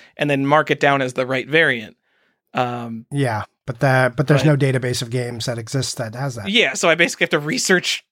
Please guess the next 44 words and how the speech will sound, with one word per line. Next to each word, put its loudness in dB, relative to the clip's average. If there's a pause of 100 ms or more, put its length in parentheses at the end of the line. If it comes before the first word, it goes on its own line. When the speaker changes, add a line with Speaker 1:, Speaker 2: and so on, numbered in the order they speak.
Speaker 1:
every 2
single 2
<laughs> -6
game 4
I 6
have 2
and -2
try 2
to 0
find 0
as -2
many 0
variants 2
as -6
I 4
can 0
before -2
documenting -4
it. -4
Speaker 2:
Yeah, -4 (260)
which -4
sucks. -2
Speaker 1:
Uh, -2
it -14
takes 2
a 0
long 2
time. -2 (480)
Speaker 2:
You 4
know 6
what 4
is, 4
is 2
hard? 2
Like, 0
I 0
have 4
some 4
variants 4
that 6
are 2
<laughs> -4
undocumented, 4
right? 4